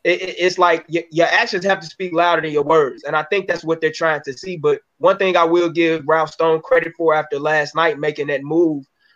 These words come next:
to trade Covington and getting two first-round picks back is that now he has assets. And if he can continue to stockpile assets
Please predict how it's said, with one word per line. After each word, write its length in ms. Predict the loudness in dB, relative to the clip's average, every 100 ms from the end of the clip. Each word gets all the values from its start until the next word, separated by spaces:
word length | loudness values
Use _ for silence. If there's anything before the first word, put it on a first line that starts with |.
| _
to 100 | -12
trade 380 | -2 4 4 4
Covington 600 | 0 0 2 -2 -2 -4 -6 _
and 140 | -10 -2
getting 240 | -2 -2
two 280 | -10 -12 -2
first-round 580 | 4 4 4 2 2 2
picks 300 | 2 2 2 -16 _ _ _ _
back 360 | 0 0 -2 -6
is 120 | -4
that 180 | -2 0
now 320 | 2 4 2
he 100 | 2
has 280 | 2 0 -2
assets. 640 | 2 2 2 -2 -6 -8 _ _ _
And 100 | -6
if 100 | -4
he 100 | -4
can 220 | -6 -8 -6
continue 460 | -8 -4 -4 -2
to 80 | -4
stockpile 680 | -2 2 4 2 0 2 2
assets 540 | -2 -6 -4 -4 -4